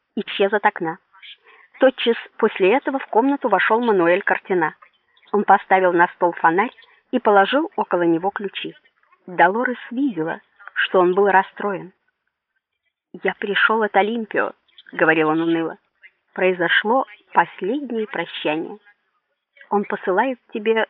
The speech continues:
свой поклон». Долорес поколебалась. Она не знала, что делать. Она видела своего отца глубоко тронутым и сокрушенным.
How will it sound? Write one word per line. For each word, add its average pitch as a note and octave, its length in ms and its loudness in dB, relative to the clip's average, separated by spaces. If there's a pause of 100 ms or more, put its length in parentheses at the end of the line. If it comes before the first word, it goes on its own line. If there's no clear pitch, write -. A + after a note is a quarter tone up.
(160)
свой F3+ 220 0
поклон». E3+ 520 -4 (1120)
Долорес G3 380 0 (440)
поколебалась. F3 800 -4 (300)
Она G#3+ 180 4
не G#3+ 140 4
знала, G#3+ 260 2
что G#3 200 -2
делать. G3 300 -2 (600)
Она A3 200 6
видела G#3+ 400 0
своего G3+ 320 4
отца A#3+ 400 0 (280)
глубоко A3+ 520 4
тронутым C4 600 0
и - 160 -8
сокрушенным. F#3 720 -2